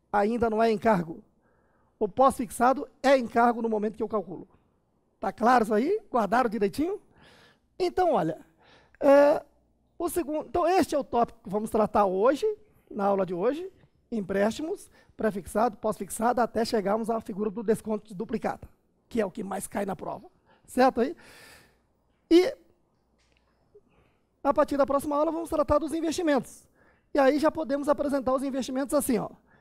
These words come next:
Existe o investimento temporário ou especulativo e o investimento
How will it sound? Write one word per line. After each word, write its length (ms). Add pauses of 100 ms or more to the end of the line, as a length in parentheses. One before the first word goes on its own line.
(140)
Existe 460
o 60
investimento 680 (140)
temporário 760
ou 260
especulativo 1000 (520)
e 80
o 60
investimento 640